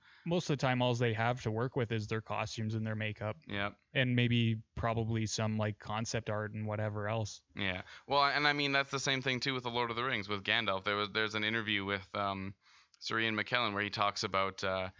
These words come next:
Speaker 2: how he has to stand in a green box and act to a tennis ball.
Speaker 1: Yeah.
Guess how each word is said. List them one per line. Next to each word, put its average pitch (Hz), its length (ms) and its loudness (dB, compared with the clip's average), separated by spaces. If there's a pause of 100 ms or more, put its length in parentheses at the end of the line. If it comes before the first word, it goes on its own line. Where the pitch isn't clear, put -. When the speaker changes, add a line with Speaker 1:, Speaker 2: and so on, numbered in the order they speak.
(260)
Speaker 2:
how 98 420 0
he 104 180 -4
has 104 200 -2
to 104 100 -6
stand 101 680 0 (500)
in 107 240 -2
a 107 140 -4
green 107 320 -2
box 107 400 2 (340)
and 101 340 -6
act 107 360 -4
to 104 140 -4
a 101 40 -2
tennis 110 320 -2
ball. 87 420 -4 (280)
Speaker 1:
Yeah. 139 300 0